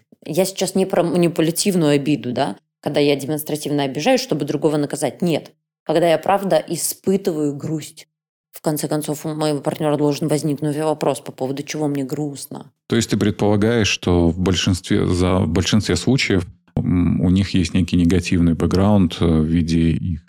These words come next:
Speaker 2: семейной истории, родительской семьи,
Speaker 1: Абсолютно
Speaker 2: где
Speaker 1: точно.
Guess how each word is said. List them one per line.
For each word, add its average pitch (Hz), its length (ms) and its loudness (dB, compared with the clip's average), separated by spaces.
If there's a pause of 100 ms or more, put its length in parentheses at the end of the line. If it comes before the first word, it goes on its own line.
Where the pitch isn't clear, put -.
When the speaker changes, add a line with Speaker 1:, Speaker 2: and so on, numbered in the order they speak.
(180)
Speaker 2:
семейной 82 540 2
истории, 95 600 2 (260)
родительской 87 600 -2
семьи, 92 520 2 (180)
Speaker 1:
Абсолютно 190 580 4
Speaker 2:
где 170 80 0
Speaker 1:
точно. 165 220 0